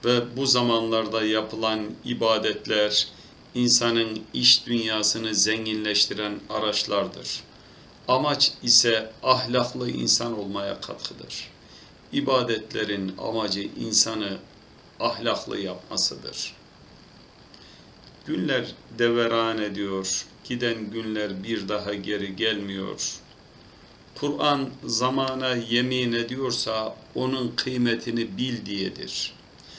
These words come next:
Zamanı israf ettiğimiz için sık sık hatırlatılır. Zaman ve zamana yönelik vurgular. Rabbim bilincimizi artırsın.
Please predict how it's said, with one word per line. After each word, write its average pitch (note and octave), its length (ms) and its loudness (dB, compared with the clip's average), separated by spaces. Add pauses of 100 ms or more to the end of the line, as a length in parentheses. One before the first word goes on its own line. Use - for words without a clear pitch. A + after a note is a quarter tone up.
(180)
Zamanı C3 720 2
israf B2+ 520 4
ettiğimiz C3+ 720 -2 (120)
için A#2 320 -2
sık C3+ 340 0
sık - 320 -2
hatırlatılır. G#2+ 960 -6 (420)
Zaman A#2 640 2 (100)
ve A#2 120 0
zamana A2 560 0
yönelik G#2 600 -4
vurgular. G2 760 -8 (640)
Rabbim G#2 540 -4 (2500)
bilincimizi A#2 720 -2
artırsın. G2+ 800 -2